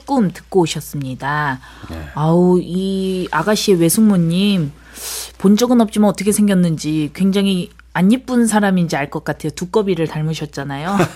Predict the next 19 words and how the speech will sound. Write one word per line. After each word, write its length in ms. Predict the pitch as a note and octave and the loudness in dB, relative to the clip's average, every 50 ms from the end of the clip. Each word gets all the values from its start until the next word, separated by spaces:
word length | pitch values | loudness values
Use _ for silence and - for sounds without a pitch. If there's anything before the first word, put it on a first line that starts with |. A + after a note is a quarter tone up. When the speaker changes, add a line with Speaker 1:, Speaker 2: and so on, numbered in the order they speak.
| F3 E3 - - - E3 - D4+ A3+ D3+ - B3 | -6 -6 -4 -4 -6 -6 -6 -6 -8 -8 -8 -10
Speaker 1:
<laughs> 840 | - A#3 C4+ - A#3+ C4+ D4+ - A3+ - - - - - - D#4+ - | -10 -10 -12 -10 -8 -10 -10 -10 -12 -16 -16 -16 -16 -14 -14 -12 -10
아니, 240 | G3+ A3+ D4 E4+ D#4+ | -8 -6 -4 -4 -2
이거 120 | D4+ D#4+ D#4+ | 0 0 0
이래도 380 | B3+ A#3+ B3 E4+ F#4 F#4 F4+ A#3+ | 0 0 0 -2 -2 -2 -4 -4
되는 280 | B3 A3+ A3 C#4 E4+ F4 | -2 -2 -2 -2 -4 -4
거예요? 280 | F4+ E4 C#4+ C4+ C#4 C#4 | -4 -2 -2 -2 -4 -6
탈옥이 340 | - - A4 B4 A4+ A4 - | -8 -8 -6 -6 -6 -4 -4
얼마나 420 | A3+ G#3 A3 B3+ E4 F#4+ G4+ G4 G4 | -4 -4 -4 -2 -2 -2 -2 -2 -4
큰 200 | - F#4+ E4+ C#4 | -8 -10 -10 -6
죄인데 560 | C#4+ C4 A#3 A3+ G3+ G#3 G3 F#3 F#3+ G#3 G#3+ | -4 -4 -4 -4 -4 -4 -4 -4 -4 -4 -4
이러다 280 | G#3 G3 C4 A#3+ D4 | -4 -6 -8 -8 -10
걸리면 400 | C#4+ - B3 A#3 C4 D4 D#4 B3+ | -6 -6 -6 -6 -6 -6 -6 -6
영원히 340 | G#3 G3 G3+ A#3 C4+ C#4 C#4 | -4 -4 -2 -2 -4 -4 -6
감옥에 400 | - - - F#3+ G#3 A#3+ A#3+ B3 | -8 -6 -6 -6 -6 -4 -6 -8
갇혀 340 | A#3+ - - F3+ - - D4+ | -10 -10 -14 -12 -8 -6 -6
있어야 260 | C#4+ B3+ - C4 B3 | -6 -6 -4 -4 -4
할지도 280 | A#3 G#3+ - G#3 G3 G#3 | -4 -4 -8 -10 -8 -6
모르는데. 1040 | F#3+ G3 F#3+ G3+ G3 G3 F3+ E3+ D#3 D#3 D3 C#3 D3 D#3+ F3+ F3+ E3+ D3+ C3 C3 - | -6 -4 -4 -4 -6 -6 -8 -8 -8 -8 -8 -8 -8 -8 -8 -10 -10 -10 -12 -14 -14
Speaker 2:
네. 80 | - | -16